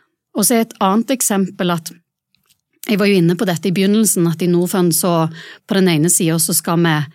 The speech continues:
levere utviklingseffekter, og på den andre siden så skal vi levere avkastning. Vi skal investere det det er kjempevanskelig, men opprettholde veldig høye standarder. Ehm, og for meg da internt å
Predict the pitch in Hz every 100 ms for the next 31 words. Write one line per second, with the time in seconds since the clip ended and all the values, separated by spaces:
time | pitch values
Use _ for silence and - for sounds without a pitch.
0 | _ _ - 196 180 175 175 170 170 170
1 | 202 185 180 180 165 - 165 151 175 175
2 | 156 151 175 180 156 160 160 175 165 160
3 | 156 160 165 175 220 208 - 185 147 143
4 | - - - 190 165 185 180 165 170 165
5 | 175 165 170 - - 160 160 185 196 190
6 | - 165 160 - 175 175 - 180 170 180
7 | 170 156 170 170 151 180 - 190 220 220
8 | 156 151 - - - - - - - 196
9 | 175 170 165 170 185 - _ - 190 202
10 | 208 - _ _ - - 214 190 190 214
11 | 185 190 208 180 - 208 254 247 - -
12 | 180 180